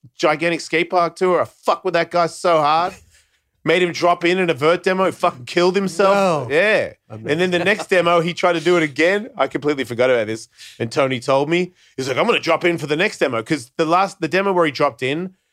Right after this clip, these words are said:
Speaker 1: it was a s-, nobody skated anymore. I was on the f-, transition going,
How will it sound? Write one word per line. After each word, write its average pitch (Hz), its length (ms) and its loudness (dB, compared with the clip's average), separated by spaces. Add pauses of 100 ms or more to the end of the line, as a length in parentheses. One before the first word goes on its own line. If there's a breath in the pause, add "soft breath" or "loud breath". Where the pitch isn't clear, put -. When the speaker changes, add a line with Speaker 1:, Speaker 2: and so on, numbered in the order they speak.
(380)
Speaker 1:
it 143 200 -2
was 127 140 -6
a 127 40 -6
s-, - 300 -12
nobody 180 460 0
skated 170 380 0
anymore. 143 540 0 (300)
I 147 140 4
was 185 160 2
on 170 120 2
the 147 80 -2
f-, - 180 -16
transition 185 720 -2
going, 147 300 0